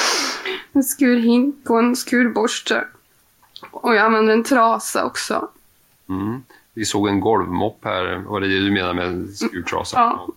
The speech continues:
Speaker 1: ja.
Speaker 2: Mm.
Speaker 1: Och någonstans, jag kommer inte ihåg i vilken, i vilket skede, men någonstans så plockar jag upp hylsor på golvet. Som jag tittar in i och ser att det är hål i dem.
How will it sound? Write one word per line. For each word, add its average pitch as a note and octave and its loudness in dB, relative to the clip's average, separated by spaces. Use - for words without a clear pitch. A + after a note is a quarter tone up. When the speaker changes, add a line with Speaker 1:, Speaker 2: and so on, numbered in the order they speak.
Speaker 1:
ja. - -4
Speaker 2:
Mm. G#2 -2
Speaker 1:
Och B3+ 2
någonstans, B3 2
jag A3 -2
kommer B3+ 4
inte B3+ 4
ihåg A#3+ 2
i A#3+ 0
vilken, A3+ 0
i A#3+ 2
vilket C4 0
skede, C4+ 2
men B3+ 4
någonstans C4 4
så B3 0
plockar C4+ 2
jag C4 4
upp - -8
hylsor D4+ 4
på C4 -2
golvet. C#4+ 0
Som C4+ 2
jag C#4+ 2
tittar B3 2
in C4+ 6
i G#3 6
och C#4+ 2
ser - 0
att B3 2
det B3+ 4
är C#4+ 4
hål D#4 4
i C#3 4
dem. F4 0